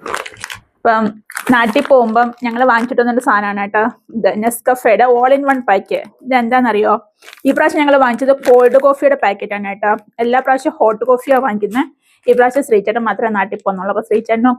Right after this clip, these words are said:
കോൾഡ് കോഫി മതി എന്ന് പറഞ്ഞുകൊണ്ട് ഇതാ മേടിച്ചത്. ഫ്ലാസ്കിനകത്ത് ഫുൾ ഐസ് ക്യൂബ് ഇട്ടിട്ട് ദേ ഐസ് വാട്ടർ എടുത്ത് വെച്ചിട്ടുണ്ട്. അപ്പം ട്രെയിനിനകത്തൊക്കെ കിട്ടുന്ന ചായക്കൊന്നും ഒരു ടേസ്റ്റ് ഉണ്ടാവില്ലല്ലോ. അപ്പൊ ആ സമയത്ത് ഇത് നമുക്ക് ഉപകാരപ്പെടും.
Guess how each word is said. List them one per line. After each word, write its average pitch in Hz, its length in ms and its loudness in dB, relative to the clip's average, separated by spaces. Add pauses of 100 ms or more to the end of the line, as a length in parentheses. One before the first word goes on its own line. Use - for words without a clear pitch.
കോൾഡ് 233 280 4
കോഫി 254 240 4
മതി 233 180 -4
എന്ന് 220 140 -4
പറഞ്ഞുകൊണ്ട് 214 320 -4
ഇതാ 208 160 2
മേടിച്ചത്. 185 440 -2 (760)
ഫ്ലാസ്കിനകത്ത് 262 720 0
ഫുൾ 247 420 4
ഐസ് 226 280 -2
ക്യൂബ് 240 180 0
ഇട്ടിട്ട് 233 300 -2
ദേ 233 160 -2 (540)
ഐസ് 247 240 0
വാട്ടർ 233 240 0
എടുത്ത് 208 180 0
വെച്ചിട്ടുണ്ട്. 214 520 0 (1600)
അപ്പം - 260 -2 (300)
ട്രെയിനിനകത്തൊക്കെ 247 600 2
കിട്ടുന്ന 240 340 0
ചായക്കൊന്നും 233 600 0
ഒരു 247 60 -4 (140)
ടേസ്റ്റ് 220 340 0
ഉണ്ടാവില്ലല്ലോ. 196 520 -2
അപ്പൊ 220 380 -4
ആ 226 80 0
സമയത്ത് 233 380 -6
ഇത് 247 100 0
നമുക്ക് 220 220 -2
ഉപകാരപ്പെടും. 202 520 0